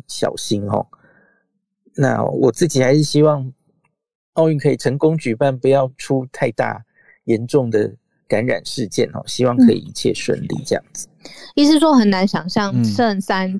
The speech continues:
Speaker 2: 呃，剩两天啦，五，星期五就开幕了嘛。
Speaker 3: 嗯。
Speaker 2: 如果最后一次 <laughs> 真的取消，我觉得很多人会，也会很错愕吧，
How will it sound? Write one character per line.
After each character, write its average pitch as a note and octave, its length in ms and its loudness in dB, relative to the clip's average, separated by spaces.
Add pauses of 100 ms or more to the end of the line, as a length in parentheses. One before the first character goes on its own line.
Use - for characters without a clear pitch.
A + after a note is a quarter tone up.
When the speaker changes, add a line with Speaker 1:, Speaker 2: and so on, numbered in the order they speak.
(120)
Speaker 2:
呃， G#3 100 -2
剩 C#4+ 180 2
两 E3 220 -2
天 F#3 240 -2
啦， F3 120 -8 (260)
五， G3+ 180 -4
星 A3+ 200 0
期 A3 120 2
五 F3 60 2
就 G3 120 -2
开 F#3 220 -2
幕 F#3 200 -2
了 - 80 -12
嘛。 - 140 -18
Speaker 3:
嗯。 G3+ 140 -2 (100)
Speaker 2:
如 C#4+ 80 0
果 B3 100 4
最 C4 200 4
后 B3 160 4
一 G3 140 -6
次 B3 300 2 (180)
<laughs> - 120 -20
真 - 240 0
的 C#4 160 0 (340)
取 G#3 240 0
消， C4 360 4
我 A3 180 2
觉 A3+ 160 2
得 D#4+ 160 4
很 G#3 160 0
多 A#3+ 160 0
人 A3 160 0
会， A#3 140 -2
也 G3+ 200 -2
会 A3+ 160 2
很 F#3 300 -2
错 G#3 380 2
愕 G3+ 240 -4
吧， - 200 -8